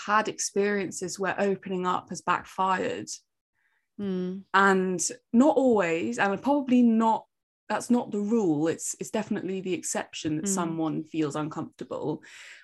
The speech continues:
Speaker 1: But it,
Speaker 2: Yeah.
Speaker 1: it may, you know, it definitely stays with you when you get met with sort of, "Why are you telling me this?" Or, like,
Speaker 2: Yeah.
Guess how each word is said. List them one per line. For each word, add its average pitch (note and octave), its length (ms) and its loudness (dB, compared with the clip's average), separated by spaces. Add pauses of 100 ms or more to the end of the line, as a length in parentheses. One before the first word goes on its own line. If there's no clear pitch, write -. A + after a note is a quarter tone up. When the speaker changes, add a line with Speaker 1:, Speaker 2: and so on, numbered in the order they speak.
Speaker 1:
But G#3 120 4
it, G3+ 80 4
Speaker 2:
Yeah. F3 120 0
Speaker 1:
it F3 120 -2
may, G#3+ 340 2 (160)
you G#3+ 100 2
know, G#3 260 6
it F3+ 140 0
definitely G#3 300 2
stays G#3 640 2
with G3+ 240 -2
you E3 300 2
when E3 200 0
you E3+ 160 -2
get E3+ 300 -2
met F3 320 0
with E3 340 0 (540)
sort E3 360 -4
of, D#3 160 -8 (960)
"Why E3 220 -4
are E3 80 2
you E3 100 2
telling D#3+ 280 -2
me D3+ 80 2
this?" D3 360 -4
Or, D#3+ 120 0
like, C3+ 360 -4 (200)
Speaker 2:
Yeah. E3+ 380 -6